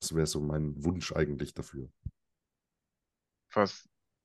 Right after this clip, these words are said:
Speaker 2: da denke ich auch, äh, recht problematisch ist bei dieser, ähm, Thematik vom Jungen zum Krieger, dass, äh, ganz viele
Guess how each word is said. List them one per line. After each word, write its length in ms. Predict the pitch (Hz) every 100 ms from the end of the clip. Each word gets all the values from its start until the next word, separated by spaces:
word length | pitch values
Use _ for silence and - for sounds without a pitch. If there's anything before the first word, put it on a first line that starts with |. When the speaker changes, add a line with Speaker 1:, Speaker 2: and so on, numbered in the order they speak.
| _ _ -
Speaker 2:
da 80 | 101
denke 280 | - 95 101
ich 160 | -
auch, 360 | - 101 - -
äh, 40 |
recht 580 | 104 104 104 107 110 -
problematisch 680 | - 110 104 104 107 - 107
ist 220 | 101 -
bei 120 | -
dieser, 560 | 101 101 101 101 101 - -
ähm, 260 | 101 98 104
Thematik 600 | - 101 101 101 101 -
vom 240 | - 101
Jungen 280 | 101 101 107
zum 160 | - 101
Krieger, 600 | - 113 107 117 120 127 - - - - -
dass, 420 | 104 101 - -
äh, 320 | 107 101 98 101
ganz 260 | 107 107 -
viele 720 | - 107 110 104 104 -